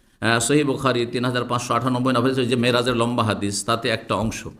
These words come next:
মূসা আলাইহিস সালামের কাছে যখন ফিরে আসলেন রাসূলুল্লাহ সাল্লাল্লাহু আলাইহি ওয়াসাল্লাম, কয় ওয়াক্ত নামাজ নিয়ে ফিরে আসলেন? প্রথম পঞ্চাশ ওয়াক্ত নিয়ে ফিরে আসলেন। তখন মূসা আলাইহিস সালাম জিজ্ঞাসা করলেন যে, "আপনার এবং আপনার উম্মতের উপর কি আল্লাহ ফরজ করলেন?"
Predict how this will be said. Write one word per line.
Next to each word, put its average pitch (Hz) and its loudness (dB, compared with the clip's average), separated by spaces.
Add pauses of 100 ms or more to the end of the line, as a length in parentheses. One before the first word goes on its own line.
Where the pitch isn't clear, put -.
(420)
মূসা 151 2
আলাইহিস 143 2
সালামের 139 0
কাছে 131 -2
যখন 110 -2
ফিরে 139 0
আসলেন 117 -2
রাসূলুল্লাহ 104 0
সাল্লাল্লাহু 90 -2
আলাইহি 69 -8
ওয়াসাল্লাম, - -20 (560)
কয় 127 6
ওয়াক্ত 127 4
নামাজ 127 8
নিয়ে 127 4
ফিরে 131 6
আসলেন? 143 4 (720)
প্রথম 139 6
পঞ্চাশ 156 4
ওয়াক্ত 151 2
নিয়ে 127 4
ফিরে 107 2
আসলেন। 90 -2 (360)
তখন 160 2
মূসা 185 2
আলাইহিস 175 4
সালাম 165 0
জিজ্ঞাসা 160 2
করলেন 127 0
যে, 110 -2
"আপনার 135 2
এবং 131 -2
আপনার 127 0
উম্মতের 139 -2
উপর 131 -2
কি 143 -2
আল্লাহ 135 2
ফরজ 131 -4
করলেন?" 127 0